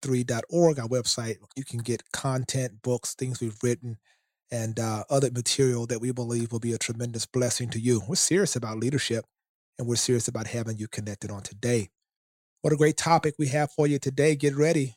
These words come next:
It's all about the art of networking. And you know, it's so important to understand the importance of collaboration, networking, and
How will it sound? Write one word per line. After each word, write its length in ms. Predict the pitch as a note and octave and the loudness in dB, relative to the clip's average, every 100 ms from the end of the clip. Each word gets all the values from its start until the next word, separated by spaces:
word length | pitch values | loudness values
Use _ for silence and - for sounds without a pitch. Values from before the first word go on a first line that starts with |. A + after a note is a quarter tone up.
| _ | _
It's 100 | - | -10
all 220 | B2 B2+ | -2 0
about 380 | C#3+ C#3+ D3+ D3+ | 2 4 4 2
the 80 | - - | -2 -4
art 280 | B2+ C3+ C#3+ - | 2 2 2 0
of 120 | D#3 | 2
networking. 920 | D#3+ F3+ G3+ D#3 D#3 D3+ D#3 D3+ D3+ - _ _ _ _ _ - | 4 4 4 2 0 4 4 4 2 -4 _ _ _ _ _ 0
And 100 | D#3+ | 6
you 80 | |
know, 100 | F3 | 6
it's 100 | F#3+ | 6
so 60 | G3+ | 6
important 480 | G3 - G3+ F3 G#2 _ _ _ | 4 4 4 4 2 _ _ _
to 60 | - | -6
understand 540 | D3+ D3 C#3 D#3 C#3+ C3+ | -2 -2 0 0 0 -2
the 60 | |
importance 720 | A#2+ A#2+ _ - - D3 C#3+ | -8 -14 _ -10 -2 0 0
of 100 | C3 | -4
collaboration, 800 | - B2+ C3 C3+ B2+ B2+ - B2+ | -6 -4 -2 -2 -2 -2 -2 -2
networking, 540 | B2+ A#2+ B2+ - B2+ C3 | -4 -2 -2 -2 -4 -4
and 100 | A2+ | -8